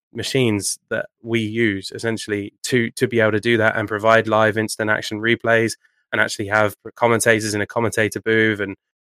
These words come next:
do the whole nine yards. But the issue is finance. So actually, I think that what B S G are doing in a tournament scene, and this is my opinion, um, is actually they're dipping their wa-, their, their feet into the water while they're, it's in alpha,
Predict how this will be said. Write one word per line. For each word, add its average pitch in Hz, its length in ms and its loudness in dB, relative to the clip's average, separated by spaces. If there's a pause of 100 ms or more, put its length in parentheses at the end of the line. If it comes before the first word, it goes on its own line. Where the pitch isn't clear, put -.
(120)
do 165 100 0
the 135 120 4
whole 117 160 6
nine 107 240 2
yards. 117 340 2
But - 220 -16
the 120 180 -8
issue 131 320 0
is 107 160 0
finance. - 540 -2 (300)
So 120 140 2
actually, 127 320 6
I 110 80 6
think 117 280 2
that 110 180 0
what 139 220 4 (440)
B 139 120 4
S 120 120 0
G 151 200 4
are 151 40 4
doing 110 240 6
in 104 80 2
a 101 80 2
tournament 104 400 0
scene, 107 300 -6 (220)
and 110 260 -2
this - 180 -2
is 113 80 -6
my 120 240 4
opinion, 110 500 -2 (520)
um, 113 300 6
is 127 240 2
actually 113 640 2 (680)
they're 123 300 8 (300)
dipping 151 300 2
their 117 100 8
wa-, 131 320 6
their, 123 280 6
their 110 120 0
feet 135 200 -2
into 117 220 -2
the 110 60 2
water 117 320 4
while 107 220 4
they're, 104 360 0 (200)
it's 117 180 -6
in 110 100 2
alpha, 113 480 2